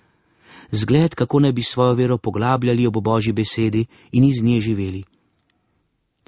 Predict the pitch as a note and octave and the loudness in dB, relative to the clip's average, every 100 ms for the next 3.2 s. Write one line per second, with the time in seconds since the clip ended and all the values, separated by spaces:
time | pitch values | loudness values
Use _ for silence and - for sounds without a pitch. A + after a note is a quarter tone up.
0 | - - - A#2 A2 F3 E3+ C3 A#2 G#2+ | -20 -10 0 2 4 4 2 0 0 0
1 | G#2 B2 A#2 G#2+ G#2 - C3+ A#2 A2+ - | 2 2 2 -2 -2 0 0 0 -2 -6
2 | - - A2+ A2+ A2+ - - A#2+ G#2+ D3 | -14 -2 2 4 2 -2 0 2 4 2
3 | D3 | 2